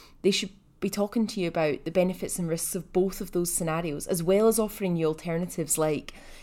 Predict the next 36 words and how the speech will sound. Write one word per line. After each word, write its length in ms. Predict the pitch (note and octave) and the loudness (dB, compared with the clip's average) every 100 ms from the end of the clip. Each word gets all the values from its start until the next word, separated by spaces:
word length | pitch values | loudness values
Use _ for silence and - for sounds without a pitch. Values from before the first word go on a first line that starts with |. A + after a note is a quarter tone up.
| - | -2
expectant 640 | F#3 F3 - E3+ - - - | -2 0 0 0 0 -2 -2
management. 580 | E3 G3 A3 C4 C#4+ - - - - - - - | -2 -2 0 0 0 -2 -14 -18 -10 -8 -8 0
And 100 | F3+ | 0
expectant 480 | - - A#3 A#3 F#3 | 2 0 0 -2 0
management 560 | D#3+ D#3+ D#3+ E3+ D#3+ | 0 0 -2 -2 -2
is 300 | - D#3+ - - | -2 -4 -8 -2
basically 420 | F3+ F#3+ - G3 | 2 2 0 0
where 120 | F3+ E3+ | 4 2
you 160 | D#3+ | 2
can 160 | E3+ G3 | 0 -2
just 160 | G#3 - | -2 -2
opt 260 | F3+ - | -2 -2
to 80 | - | -8
go 260 | F3+ F3+ E3+ | 0 2 2
to 160 | E3+ | 0
the 80 | F3+ | -6
hospital 760 | E3 E3 - - F3 D#3+ D#3 D3+ _ - - - - | -2 -4 -4 -4 0 2 2 -4 _ -20 -20 -20 -2
either 200 | G3+ F3+ | 4 4
every 220 | F3 F3+ | 4 -2
day 300 | F3 F#3 F#3 | 2 4 4
or 140 | E3 - | 4 2
every 220 | F3+ G3 | 0 -2
couple 320 | G3 F3+ F#3+ | -2 -6 -4
of 60 | E3 | -2
days 380 | D#3+ D#3 D#3+ | -2 0 -2
for 400 | - E3+ D#3+ D#3 - - - | -4 0 2 2 -4 -20 -4
scans 680 | - C4 C4 B3+ B3+ A#3+ | 0 2 4 4 4 2
and 260 | G3 E3+ - | 2 0 -2
checks, 680 | - A3+ G#3+ - - - - | -4 -2 -2 -6 -6 -4 -2
uh, 220 | - E3+ E3+ | 0 0 2
monitoring 920 | F#3 G3+ G#3 G#3 - G#3 F#3+ F3+ F3+ - - - - - _ | 4 4 4 -2 -4 -2 0 -2 -6 -12 -20 -20 -20 -20 _
on 160 | G3 F#3+ | 6 6
baby 400 | E3 D#3+ D#3 D#3 | 6 4 4 0
to 160 | - | -4
check 320 | - G3+ - - | -2 0 2 4
their, 180 | F#3 | 2